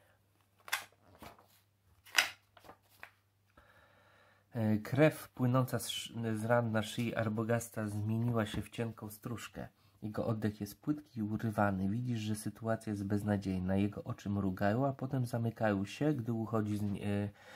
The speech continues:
e, z niego życie. Odczekujesz chwilę, chcąc okazać szacunek. Jednak napastnicy mogą tu wrócić.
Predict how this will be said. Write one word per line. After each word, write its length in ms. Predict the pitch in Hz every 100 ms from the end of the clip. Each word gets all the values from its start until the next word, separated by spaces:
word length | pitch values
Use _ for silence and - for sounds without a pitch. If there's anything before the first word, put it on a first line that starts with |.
| - - - _ _ -
e, 60 | 107
z 80 | 104
niego 260 | 95 104
życie. 360 | 104 110 - - - _
Odczekujesz 800 | 113 107 - 101 - 104 95 -
chwilę, 360 | - - 113 117
chcąc 360 | - 107 107
okazać 440 | - - 101 101 -
szacunek. 600 | 104 104 87 - 53 -
Jednak 320 | 95 98 98
napastnicy 800 | 104 - 95 - 101 98 - 110
mogą 300 | 110 98 101
tu 180 | 98 98
wrócić. 520 | 104 104 104 78 -